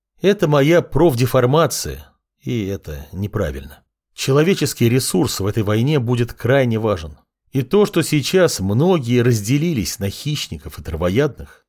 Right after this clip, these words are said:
означает лишь нынешнее ментальное состояние людей. Никто не рождается солдатом. Ими становятся, демонстрируя жёсткость своего внутреннего стержня. Те, кто трусливо прячется и плачет сейчас, это не сломленные люди.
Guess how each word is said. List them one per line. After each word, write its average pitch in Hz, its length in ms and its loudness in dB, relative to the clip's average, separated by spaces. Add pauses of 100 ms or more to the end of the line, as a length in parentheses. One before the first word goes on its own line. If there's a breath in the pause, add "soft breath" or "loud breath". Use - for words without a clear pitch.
означает 170 500 2
лишь 170 280 0
нынешнее 156 500 0
ментальное 127 640 2
состояние 107 640 -2
людей. 98 500 -6 (260)
Никто 147 640 2
не 101 120 -2
рождается 113 540 -4
солдатом. 80 560 -6 (300)
Ими 151 240 0
становятся, 120 840 0 (120)
демонстрируя 113 720 0
жёсткость 92 640 -2
своего 82 340 -6
внутреннего 90 580 -2
стержня. - 520 -6 (340)
Те, 185 240 0
кто 160 220 0
трусливо 139 580 0
прячется 123 720 0
и 85 80 -4
плачет 110 540 0
сейчас, - 680 -6
это 139 220 -2
не 135 140 -2
сломленные 127 680 -2
люди. 95 360 -8